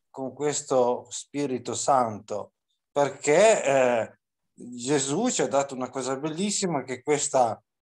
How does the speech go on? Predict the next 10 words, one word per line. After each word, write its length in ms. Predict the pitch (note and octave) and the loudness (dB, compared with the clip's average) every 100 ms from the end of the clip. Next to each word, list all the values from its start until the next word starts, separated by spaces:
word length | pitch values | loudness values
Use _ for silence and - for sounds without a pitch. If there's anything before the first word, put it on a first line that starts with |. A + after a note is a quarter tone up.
| _ | _
libertà, 1040 | A#2 C3+ C#3+ F3+ F3 C#3+ A#2+ C#3 F#3+ - _ _ _ _ _ _ | -6 0 4 2 4 4 6 4 2 -4 _ _ _ _ _ _
che 160 | D3 C#3+ | -8 -4
però 580 | F3+ F#3+ G3 F3 - - | 0 2 2 0 -10 -14
quotidianamente 1300 | - F#3+ F#3+ D3 D3+ E3 F#3 E3 D#3+ F#3+ G3 G3 G3+ | -4 -2 -2 -6 -2 -2 -2 -4 -4 -4 -6 -4 -4
noi 200 | D3 D#3+ | -4 -8
dobbiamo 420 | E3 D3 D3 D3 - | -8 -6 -6 -6 -8
sempre 420 | D3+ D#3 E3+ E3 | -8 -8 -8 -6
dire, 500 | D3 D3+ C3+ A#2 _ _ _ _ _ _ _ _ _ _ - | 0 2 2 -2 _ _ _ _ _ _ _ _ _ _ -8
eh, 420 | D#3 D3 C#3 C3 | -2 -2 -2 -2
rinnovare, 1300 | D#3+ G3+ F3 D#3 C#3+ D3 D3 D3+ D#3 F#3 G3+ F#3 - | 0 2 2 0 2 4 4 4 2 0 0 -4 -14